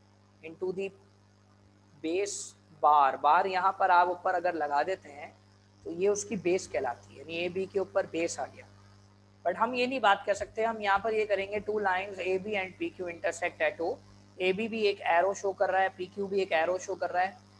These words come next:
तो ये double arrow जो है ये कहलाता है लाइन के लिए। तो कह रहे हैं two lines A B and P Q intersect at O। हमारे पास दो line है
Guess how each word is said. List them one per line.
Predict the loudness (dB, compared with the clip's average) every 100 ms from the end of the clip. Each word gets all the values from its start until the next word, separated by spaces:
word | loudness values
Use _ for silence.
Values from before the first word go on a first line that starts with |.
| -20 -20 -8
तो | 0
ये | 2
double | 6 8
arrow | 10 8 8
जो | 8
है | 8 8 6 0 -16 -20 -20 -20 -18
ये | 0 0
कहलाता | 4 4 4 4
है | 2
लाइन | 4 4 2 -4 -8
के | -8
लिए। | -6 -6
तो | -6
कह | -4 -2
रहे | -2
हैं | -4
two | -2
lines | 0 2 0 -6
A | -4 -4 -4
B | -4
and | -4 -4
P | -12 -8
Q | -8 -6 -8
intersect | -4 -6 -2 -4 -2 -4
at | -4 -2
O। | 0 0 -4 -20 -20 _
हमारे | -4 0 0
पास | 2 0
दो | 0 0
line | 2 2 0
है | -2